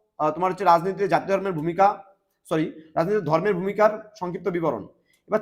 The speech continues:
তিন নাম্বারের জন্য কোন কোন প্রশ্নগুলো গুরুত্বপূর্ণ, একেবারে হান্ড্রেড পার্সেন্ট কমন, ভারতীয় সংবিধানের প্রস্তাবনা, এটা তো already উপরে উপরে নিয়েছো। ভারতীয় নাগরিকদের মৌলিক কর্তব্য, এটা উপরে পড়া হয়েছে। ভারতের রাষ্ট্রপতি, উপরাষ্ট্রপতি,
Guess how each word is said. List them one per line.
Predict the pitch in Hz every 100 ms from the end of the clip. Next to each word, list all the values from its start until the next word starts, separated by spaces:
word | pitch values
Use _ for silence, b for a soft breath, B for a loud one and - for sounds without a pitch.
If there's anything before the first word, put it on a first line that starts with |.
| -
তিন | 247 262 277
নাম্বারের | 277 262 262 208
জন্য | 233 233
কোন | 214 208
কোন | 208
প্রশ্নগুলো | 196 196 202 196 185
গুরুত্বপূর্ণ, | 180 175 165 175 190
একেবারে | 165 170
হান্ড্রেড | 156 156 165
পার্সেন্ট | 175 165 165
কমন, | 175 180
ভারতীয় | 156 165
সংবিধানের | 175 180 185 180
প্রস্তাবনা, | 180 - 175 175
এটা | 160 156
তো | 160
already | 160 165 160
উপরে | 165
উপরে | 175 170 170
নিয়েছো। | 170 170 170 - _ _ _ _
ভারতীয় | 143 160 196 196
নাগরিকদের | 170 175 180 185
মৌলিক | 170 170
কর্তব্য, | 180 170 175
এটা | 165
উপরে | 170 175 160
পড়া | 165
হয়েছে। | 170 170 160
ভারতের | 156 175
রাষ্ট্রপতি, | 180 165 175 175 180 _ -
উপরাষ্ট্রপতি, | 165 190 180 143 143